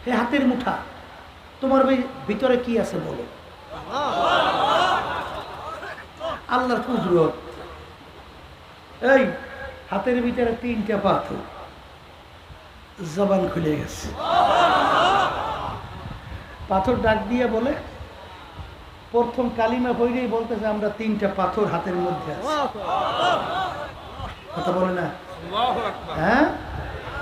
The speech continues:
Speaker 1: আচ্ছা, এ মায়ের দুধ পানকারী বাচ্চা কথা বলতে পারে? আর তো আসতে পারে। মায়ের দুধ পান করে। পারে, পারে? আল্লাহ হাবিব সাল্লাল্লাহু আলাইহি ওয়াসাল্লামের দরবারে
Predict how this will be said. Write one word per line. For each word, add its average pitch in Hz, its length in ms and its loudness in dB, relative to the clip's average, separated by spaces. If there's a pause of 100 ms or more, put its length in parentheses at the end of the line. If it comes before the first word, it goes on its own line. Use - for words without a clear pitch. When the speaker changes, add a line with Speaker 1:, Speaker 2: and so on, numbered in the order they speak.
(420)
Speaker 1:
আচ্ছা, 294 340 4 (1800)
এ 277 200 8 (160)
মায়ের 247 400 6
দুধ 254 120 0 (160)
পানকারী 269 400 2
বাচ্চা 226 280 0
কথা 226 220 -2
বলতে 294 200 2
পারে? 254 160 -2 (880)
আর 196 160 2
তো 226 60 2
আসতে 208 200 0
পারে। - 520 -10 (840)
মায়ের 220 240 2
দুধ 233 200 2
পান 226 80 2
করে। 208 320 -2 (560)
পারে, 226 180 4
পারে? 240 240 4 (1500)
আল্লাহ 226 220 4
হাবিব 226 220 4
সাল্লাল্লাহু 220 560 2
আলাইহি 220 340 2
ওয়াসাল্লামের 190 520 -2
দরবারে 160 400 -4